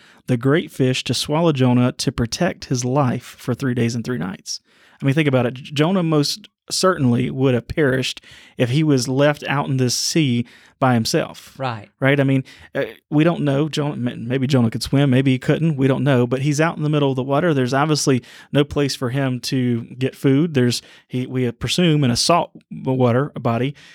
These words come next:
Speaker 2: Right.
Speaker 1: And so no water for him to drink. And so at some point, he was gonna perish unless someone else came by and, and picked him up. I mean, this was a bleak situation here.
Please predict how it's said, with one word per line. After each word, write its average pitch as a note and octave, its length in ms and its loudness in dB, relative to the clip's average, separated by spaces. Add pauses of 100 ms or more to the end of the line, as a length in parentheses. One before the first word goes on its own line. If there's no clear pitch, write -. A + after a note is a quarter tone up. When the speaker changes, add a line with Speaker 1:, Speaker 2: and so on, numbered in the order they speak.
Speaker 2:
Right. C3 180 -4
Speaker 1:
And B2 140 -2
so C3 300 0
no C#3+ 180 2
water C#3+ 240 2
for B2 140 -4
him C3 140 0
to A#2+ 60 -2
drink. C3+ 380 2
And B2 100 0
so D3 140 2
at C3 100 -2
some G3+ 240 0
point, D3+ 380 0 (340)
he G3 140 -2
was D#3 140 2
gonna C#3+ 160 2
perish C#3+ 400 2
unless C3+ 240 0
someone C#3 320 0
else C3+ 220 -4
came B2 220 -2
by B2 260 0
and, A#2 140 -2
and A#2+ 120 -2
picked B2 240 -2
him A2+ 80 -2
up. D3 260 -4
I A#2 60 0
mean, A#2+ 120 2
this C#3 160 0
was B2+ 120 0
a B2 60 2
bleak C3+ 340 0
situation B2 760 0 (320)
here. A#2 380 2